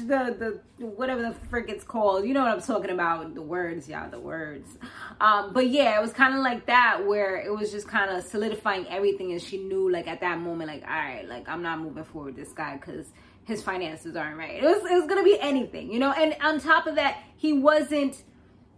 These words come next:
like he said when he was upset, he's not the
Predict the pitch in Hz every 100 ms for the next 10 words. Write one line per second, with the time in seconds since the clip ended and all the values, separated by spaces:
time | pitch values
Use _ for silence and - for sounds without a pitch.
0 | - 302 339 - 262 339 - 247 202 226
1 | 233 247 233 - - 220 175 - - -
2 | _ _ 240 269 233 285 285 269 240